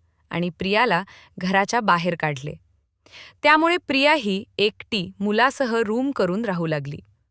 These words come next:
सचिनमुळे संसार मोडला म्हणून तिने भुसाजवळ पोलिसात तक्रार केली. त्यानंतर सचिन आणि प्रियाचे बोलणे कमी झाले, पण काही दिवस निघून गेल्यानंतर सचिन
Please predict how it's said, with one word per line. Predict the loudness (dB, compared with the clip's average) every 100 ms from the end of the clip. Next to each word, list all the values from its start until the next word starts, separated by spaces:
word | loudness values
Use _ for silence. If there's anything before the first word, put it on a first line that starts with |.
| _ _ _ -20 -20 -6
सचिनमुळे | 0 2 2 0 2 0
संसार | 0 0 0 0 2
मोडला | 0 0 -2 -2 -4 -4
म्हणून | -2 -2 -2
तिने | -2 -2
भुसाजवळ | -2 -4 2 2 2 0 0 -2
पोलिसात | -2 -2 -2 -4 -2
तक्रार | -4 0 -2 -2
केली. | -6 -10 -12 _ _ _ _ _ -20 -8 2
त्यानंतर | 4 4 2 0 -2
सचिन | 0 -2 0 0
आणि | 2 0
प्रियाचे | -2 0 2 2 0
बोलणे | 0 0 0 -4 -2
कमी | -2 -2
झाले, | -4 -6 -8 -14 _ _ _ -20 -8 -2
पण | 0 4
काही | 4 4
दिवस | 2 2 2 0
निघून | 0 0 2
गेल्यानंतर | 2 2 0 -2 -2 -4 -4 -14 -20 -6
सचिन | 0 0 0